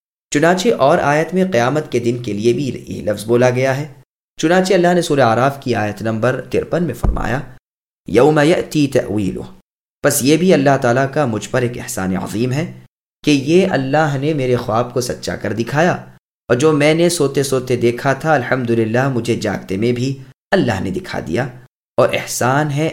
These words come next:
اللہ کا یہ بھی کہ اللہ نے مجھے قید خانے سے نجات دی اور تم سب کو صحرا سے یہاں لا کر مجھ سے ملا دیا۔ آپ چونکہ جانوروں کے پالنے والے تھے،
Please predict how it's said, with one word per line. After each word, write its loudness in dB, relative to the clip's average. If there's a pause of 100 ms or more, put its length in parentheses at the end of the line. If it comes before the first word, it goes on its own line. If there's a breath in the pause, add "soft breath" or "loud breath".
اللہ -2
کا 0
یہ -4
بھی -2 (420)
کہ 2
اللہ 2
نے 0
مجھے 2
قید -2
خانے -2
سے -4
نجات -6
دی -4 (460)
اور 2
تم 0
سب 2
کو 4
صحرا 2
سے 0
یہاں 0
لا -2
کر 0 (140)
مجھ 0
سے -4
ملا -8 (100)
دیا۔ 2 (720)
آپ 2
چونکہ 0
جانوروں 2
کے -4
پالنے 0
والے -2
تھے، -4